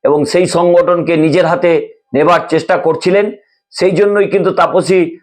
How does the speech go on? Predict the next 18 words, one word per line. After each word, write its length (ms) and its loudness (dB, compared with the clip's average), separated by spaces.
মণ্ডলের 400 2
সঙ্গে 580 0
তার 160 0
বেশ 280 -2
কয়েকদিন 420 2
ধরেই 380 0
বিভাজন 500 2
চলছিল। 500 2
সেই 200 0
মতোই 320 0
তিনি 500 0
ভারতীয় 400 0
জনতা 340 0
পার্টি 340 0
ছেড়ে 460 0
আজকে 280 0
তৃণমূল 480 0
কংগ্রেসে 600 0